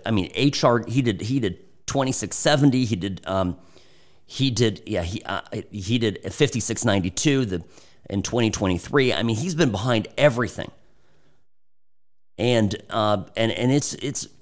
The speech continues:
th-, this is not a guy that we want, that we want running the balance of the year here and the Republican agenda in the House and on the Hill.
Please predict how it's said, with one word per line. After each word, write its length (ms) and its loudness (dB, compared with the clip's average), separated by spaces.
th-, 480 -8
this 240 2
is 140 -2
not 300 4
a 40 2
guy 360 4
that 180 2
we 140 4
want, 600 2
that 200 0
we 200 4
want 440 4
running 580 4
the 400 2
balance 680 4
of 260 0
the 80 4
year 340 4
here 420 -2
and 80 2
the 60 6
Republican 560 4
agenda 420 4
in 120 2
the 80 2
House 480 -2
and 120 0
on 120 4
the 60 4
Hill. 400 0